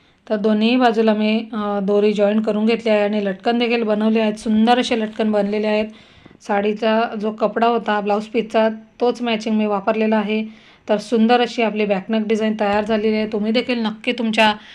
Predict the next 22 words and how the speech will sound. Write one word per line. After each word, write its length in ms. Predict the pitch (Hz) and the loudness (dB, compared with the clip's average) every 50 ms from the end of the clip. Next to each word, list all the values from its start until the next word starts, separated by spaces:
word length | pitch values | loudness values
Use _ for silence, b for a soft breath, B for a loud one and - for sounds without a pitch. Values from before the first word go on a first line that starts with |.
| B B B B B B B - | B B B B B B B -4
खण 220 | - 247 240 247 | 0 2 4 4
साडीसाठी 580 | 247 247 269 240 226 220 220 220 233 214 196 220 | 4 4 4 4 4 4 2 0 0 0 0 -2
ही 120 | 180 220 | -2 -2
ब्लाऊज 280 | 220 208 214 208 214 208 | 0 2 2 2 0 0
डिझाईन 280 | 214 220 208 214 208 208 | -2 -2 0 0 0 0
बनवू 200 | 202 202 202 220 | 0 0 0 0
शकतात 300 | 214 220 214 - 226 214 220 | -2 -4 -4 -4 -4 -4 -2
किंवा 180 | - 220 220 220 | 0 0 0 0
तुमची 280 | 220 226 214 208 247 | 0 -2 -4 -4 -2
काठापदराची 720 | 226 - 214 208 220 254 254 - 247 220 220 226 220 226 202 | 0 2 2 2 2 0 -2 -2 0 0 0 -2 -2 -4 -2
साडी 260 | - 233 214 208 214 | 0 0 2 2 0
असेल 300 | 202 208 226 208 208 220 | -2 -2 -2 -4 -2 -2
तरी 160 | 202 185 208 | -2 0 0
देखील 240 | 214 247 226 226 240 | 0 0 0 -2 -2
ही 120 | 233 240 | -2 0
बनवू 240 | 220 220 220 214 220 | 0 0 0 0 0
शकतात. 380 | 214 220 214 220 - 226 208 208 - B B B B B B B B B - | -2 -2 -4 -4 -4 -4 -4 -4 -6 B B B B B B B B B -2
तर 60 | 233 | 0
नक्की 440 | 214 214 208 202 196 202 - - 269 | 2 2 2 0 -2 -4 -4 0 2
अशी 220 | 254 240 247 262 247 | 2 2 2 0 0
डिझाईन 360 | 214 226 208 220 214 208 214 | 0 0 0 0 0 2 2
बनवा 380 | 214 208 202 208 208 208 214 | 2 2 0 0 -2 -2 -4